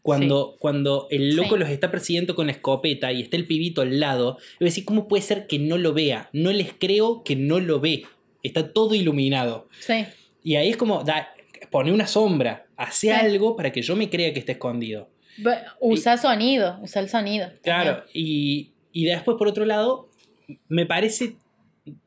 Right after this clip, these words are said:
Speaker 1: por suerte ustedes no dijeron nada del arte, porque me parece un poquito trampa, eh, elogiar el arte cuando es una peli de época, porque
Speaker 2: Sí.
Speaker 1: nada, son los disfraces que tenían en el estudio y
Speaker 2: Ujú.
Speaker 1: listo.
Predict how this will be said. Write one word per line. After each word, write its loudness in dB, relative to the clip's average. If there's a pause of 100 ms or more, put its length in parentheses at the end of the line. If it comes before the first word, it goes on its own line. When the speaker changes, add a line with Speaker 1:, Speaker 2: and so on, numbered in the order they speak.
(120)
Speaker 1:
por 0
suerte 2
ustedes 0
no 0
dijeron -2
nada 0
del -2
arte, 0
porque -8
me -6
parece -2
un -2
poquito -2
trampa, -2 (520)
eh, -4 (600)
elogiar 2
el 0
arte -2
cuando 0
es -4
una 0
peli 0
de 4
época, -2
porque -2
Speaker 2:
Sí. 0
Speaker 1:
nada, 0
son -2
los -2
disfraces -2
que -6
tenían 0
en -2
el 0
estudio 0
y -2
Speaker 2:
Ujú. 0
Speaker 1:
listo. 0